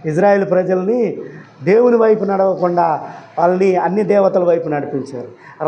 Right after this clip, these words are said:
రాజులు, ఒకటో రాజుల గ్రంథము, రెండో రాజుల గ్రంథం మొత్తం ఇదే. వాడు చెడిపోతూ జనాన్ని కూడా చెడగొట్టాడు. ఇజ్రాయేల్ ప్రజలకి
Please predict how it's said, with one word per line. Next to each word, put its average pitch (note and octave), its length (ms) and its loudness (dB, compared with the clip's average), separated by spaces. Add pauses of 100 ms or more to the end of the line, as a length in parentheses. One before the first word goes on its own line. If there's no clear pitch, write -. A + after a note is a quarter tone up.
(120)
రాజులు, F#3+ 380 2
ఒకటో F3 300 2
రాజుల F#3+ 360 2
గ్రంథము, G3 400 -2
రెండో F3+ 320 0
రాజుల F3+ 340 2
గ్రంథం E3+ 320 -2
మొత్తం E3 280 0
ఇదే. C#3+ 340 0 (1900)
వాడు G3+ 260 2
చెడిపోతూ C#4+ 720 2
జనాన్ని D4 440 2
కూడా E4 160 2
చెడగొట్టాడు. G#3 920 -4 (1400)
ఇజ్రాయేల్ D#4 840 2 (400)
ప్రజలకి D#4 800 2